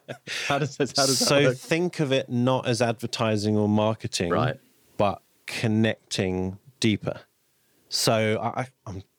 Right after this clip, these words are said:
Speaker 2: trying to think of an example. Let's say you've already done your before and afters and all that kind of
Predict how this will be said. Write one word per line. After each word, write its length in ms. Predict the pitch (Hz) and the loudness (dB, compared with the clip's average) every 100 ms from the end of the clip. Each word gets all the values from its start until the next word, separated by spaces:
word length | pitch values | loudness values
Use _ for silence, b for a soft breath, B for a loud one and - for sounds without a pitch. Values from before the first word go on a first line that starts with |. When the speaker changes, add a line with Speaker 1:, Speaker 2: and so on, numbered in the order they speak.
| _ - | _ -14
Speaker 2:
trying 220 | - 101 | -6 -4
to 60 | 92 | -2
think 160 | 101 | -2
of 40 | 92 | -2
an 60 | 92 | 0
example. 420 | 104 98 95 87 | 0 0 0 0
Let's 240 | 120 127 | 2 2
say 120 | - | 0
you've 160 | 113 110 | 0 2
already 200 | 123 123 | 2 2
done 180 | 113 107 | 0 0
your 60 | 104 | -2
before 240 | 110 110 | -2 0
and 80 | 104 | 2
afters 360 | 98 98 95 90 | 0 0 0 2
and 100 | 95 | 2
all 80 | |
that 180 | 95 - | 0 -2
kind 160 | - 101 | -2 0
of 260 | 90 - | -2 -4